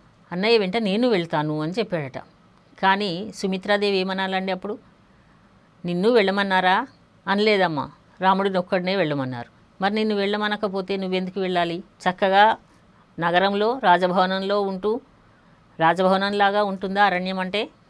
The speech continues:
దండకారణ్యంలో ఉండదు కదా, అది అరణ్యం, క్రూర మృగాలు ఉంటాయి అని చెప్పాలి కదా తల్లి.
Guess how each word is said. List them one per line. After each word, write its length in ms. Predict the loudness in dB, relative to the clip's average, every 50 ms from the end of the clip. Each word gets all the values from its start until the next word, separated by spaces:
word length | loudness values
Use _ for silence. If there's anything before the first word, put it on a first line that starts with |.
| _ _ _ _ _ -4 -2
దండకారణ్యంలో 840 | -2 0 0 0 2 2 0 0 0 -4 -6 -6 -6 -6 -6 -6 -8 _ _ _ _ _ _ _ _ _ _ -8 -4
ఉండదు 260 | -2 0 0 0 0
కదా, 240 | 0 0 0 0 -2
అది 200 | 0 0 0 2
అరణ్యం, 480 | 2 2 0 -2 -2 -4 -6 -8 -10 -10 -8 -4
క్రూర 300 | -2 -2 0 0 0 -2
మృగాలు 400 | -2 -2 -2 0 0 0 0 -2
ఉంటాయి 300 | -4 -4 -4 -4 -6 -8 _ _ _ _ _ -20 -14 -6 -4
అని 480 | -2 0 0 0 0 -2 -2 -6 -8 -10 _ _ -20 -20 -20 _ _ -6 -6
చెప్పాలి 320 | -4 0 2 2 2 4
కదా 200 | 2 0 0 0
తల్లి. 420 | 0 0 0 -2 -2 -2 -6 -8